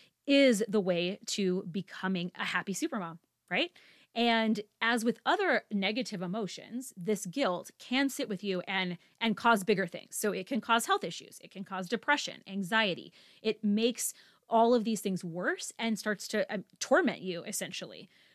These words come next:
So let's talk about some ways that we can, as moms, let go of some of this guilt, okay? Number one, forgiveness. If you are feeling guilty for a legitimate reason, if you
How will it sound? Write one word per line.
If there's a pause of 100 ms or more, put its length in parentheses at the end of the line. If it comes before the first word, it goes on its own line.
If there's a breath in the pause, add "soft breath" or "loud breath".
So
let's
talk
about
some
ways
that
we
can,
as
moms,
let
go
of
some
of
this
guilt, (340)
okay? (400 soft breath)
Number
one, (420)
forgiveness. (800)
If
you
are
feeling
guilty
for
a
legitimate
reason, (640)
if
you